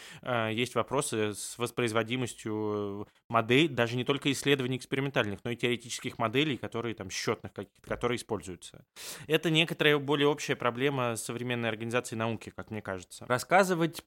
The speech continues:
про историю науки, может быть, на самом деле тоже не менее интересно, чем рассказывать про ее современность, про историю открытий каких-то там, про историю концепций, которые были. Э, мне кажется, что здесь не дорабатывают, э, психологи, м, в том смысле, что,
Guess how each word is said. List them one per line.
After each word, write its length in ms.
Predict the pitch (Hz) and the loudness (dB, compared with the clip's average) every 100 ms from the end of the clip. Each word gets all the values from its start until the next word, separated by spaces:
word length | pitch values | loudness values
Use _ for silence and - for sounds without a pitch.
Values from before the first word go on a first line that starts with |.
| - | -4
про 560 | 151 156 165 160 156 156 | 2 4 6 8 6 4
историю 760 | 147 - 190 247 226 175 147 - | -4 0 4 4 6 6 4 0
науки, 540 | 123 131 123 - 113 110 | 0 2 2 0 -2 0
может 320 | 127 180 180 | 0 2 2
быть, 140 | 151 | 0
на 80 | 147 | 0
самом 180 | 139 165 | 0 0
деле 140 | 151 | 0
тоже 240 | 147 180 135 | 2 2 2
не 80 | 131 | 2
менее 240 | 131 127 | 2 2
интересно, 440 | 120 139 208 - | 0 0 -2 -2
чем 160 | 123 120 | -6 -2
рассказывать 200 | 120 - 147 135 - | -2 2 0 0 -2
про 120 | 127 | -2
ее 80 | 127 | -2
современность, 680 | 127 123 175 226 139 - | -4 -2 -2 -2 -4 -4
про 140 | - 123 | 0 0
историю 360 | - 170 151 | 2 4 6
открытий 440 | 123 - 127 147 127 | 4 4 -2 0 -2
каких-то 420 | 113 123 - 113 | -4 -4 -6 -4
там, 240 | 110 104 | -2 -2
про 220 | 98 120 | -2 -2
историю 420 | 113 - 143 131 117 | 0 0 2 2 2
концепций, 580 | - 123 - 131 127 - | 0 0 4 2 2 -2
которые 300 | 113 107 113 | -4 -2 -4
были. 380 | 110 110 104 104 - - - | -2 -2 -2 -6 -10 -20 -6
Э, 440 | 127 117 117 117 113 | 0 2 4 2 2
мне 160 | 131 | -2
кажется, 280 | 147 160 156 | 0 0 0
что 160 | - 143 | -2 2
здесь 420 | 143 147 - - | 4 4 0 -4
не 180 | 147 143 | -2 2
дорабатывают, 760 | 143 143 147 131 101 104 101 - | 6 8 8 6 2 -4 -6 -2
э, 160 | 120 113 | -2 0
психологи, 880 | - - 220 214 127 123 120 120 117 | -2 2 4 4 2 2 2 2 0
м, 500 | 117 120 120 113 123 151 123 | -4 -8 -8 -10 -10 -12 -8
в 60 | |
том 120 | - 120 | -8 -4
смысле, 300 | 175 170 135 | -4 -2 -4
что, 420 | - 139 131 | -2 0 2